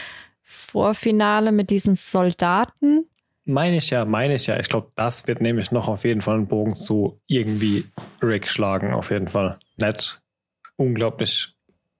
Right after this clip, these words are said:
Speaker 2: zentriert darauf, dass die ganze Staffel jetzt darum geht, aber
Speaker 1: Mhm.
Speaker 2: schon irgendwie ein bisschen als Anekdote.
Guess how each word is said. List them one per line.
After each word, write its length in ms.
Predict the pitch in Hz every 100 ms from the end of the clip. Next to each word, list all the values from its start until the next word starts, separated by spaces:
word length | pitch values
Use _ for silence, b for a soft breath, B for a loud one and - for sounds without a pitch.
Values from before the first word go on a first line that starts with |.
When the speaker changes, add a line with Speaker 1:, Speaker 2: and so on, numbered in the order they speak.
| _ -
Speaker 2:
zentriert 500 | - 113 104 - 123
darauf, 300 | 123 - 127
dass 160 | 123 110
die 80 | -
ganze 220 | 110 98
Staffel 260 | - 117 139
jetzt 180 | 127
darum 220 | 131 131 131
geht, 280 | 139 131 - _
aber 440 | 143 107 104 101 101
Speaker 1:
Mhm. 20 |
Speaker 2:
schon 240 | 107 104 -
irgendwie 560 | 110 104 101 101 95 - _ -
ein 80 | 101
bisschen 640 | 98 - 107 107 107 113
als 160 | 104 -
Anekdote. 600 | 101 90 101 98 -